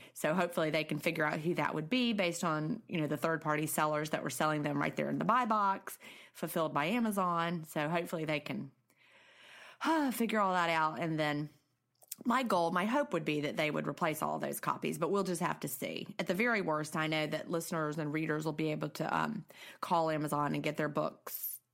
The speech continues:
replaced if you call them, but I don't want everybody to have to call Amazon. I want Amazon to just do it. So we shall see.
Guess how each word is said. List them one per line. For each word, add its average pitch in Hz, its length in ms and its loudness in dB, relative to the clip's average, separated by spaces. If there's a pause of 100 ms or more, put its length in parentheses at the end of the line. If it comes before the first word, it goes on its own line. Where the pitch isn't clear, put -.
(680)
replaced 160 840 -2
if 156 140 -4
you 147 60 0
call 233 320 2
them, 165 140 -2
but 196 100 0
I 220 100 6
don't 175 140 -2
want 170 140 2
everybody 151 260 -2
to 160 60 -2
have 147 120 -2
to - 60 -16
call 160 200 0
Amazon. 151 420 0
I 147 40 2
want 156 140 0
Amazon 147 340 -2
to 151 40 -2
just 147 260 -6
do - 200 -4
it. - 220 -8
So - 280 -6 (640)
we 156 120 2
shall 165 180 0
see. 233 400 -2